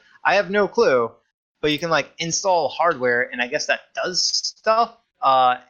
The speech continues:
because they have, like, this, you have to worry about ram? <laughs> You have to worry about the memory that you're installing on this? What, what's going on? There's expansion slots,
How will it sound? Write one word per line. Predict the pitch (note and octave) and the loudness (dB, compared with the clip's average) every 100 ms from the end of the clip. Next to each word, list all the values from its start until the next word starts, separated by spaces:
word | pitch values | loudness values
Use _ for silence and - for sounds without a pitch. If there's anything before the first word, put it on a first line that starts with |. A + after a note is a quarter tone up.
| _ | _
because | C#3+ C#3+ D3+ | -8 -4 -2
they | C#3 | 0
have, | D#3+ | 0
like, | D#3 C#3 | 0 -4
this, | C3+ - - _ _ _ _ _ _ _ _ _ _ _ _ | -8 -10 -10 _ _ _ _ _ _ _ _ _ _ _ _
you | C#3+ | -4
have | C#3+ | -2
to | D3+ | 0
worry | E3+ | 2
about | E3 D3 - - _ _ _ | 2 0 -2 -12 _ _ _
ram? | A#2 D3+ A3 D4+ - _ - _ _ | 0 0 0 -6 -16 _ -20 _ _
<laughs> | B3+ B3+ - _ | -4 -4 -10 _
You | A3 G#3 - - - - - G3+ - | -4 -4 -4 -4 -6 -6 -6 -6 -6
have | A#4 | -4
to | A#4+ | 2
worry | C4 C4+ | 4 6
about | B3+ | 4
the | G3 | 2
memory | D#3+ G3+ C4 D4 | 0 2 0 2
that | B3 | 2
you're | F#3+ | 2
installing | F3 D#3 - C#3+ A#3 C#4+ | 0 -2 -4 -2 -2 -2
on | D#4+ E4+ | -4 -4
this? | F4+ - | -10 -6
What, | A3+ - A#3+ | -4 -4 -6
what's | D#4+ - | -10 -6
going | F#4 G4 | -4 -2
on? | C#4 | 0
There's | E3 C#3+ | 0 0
expansion | C#3 - - - - G3 - C#4+ C#4 | -6 -4 -6 -6 -6 -4 -4 -8 -8
slots, | B3 - B3 C#4 D4 C#4 - | -8 -4 0 0 -2 -4 -12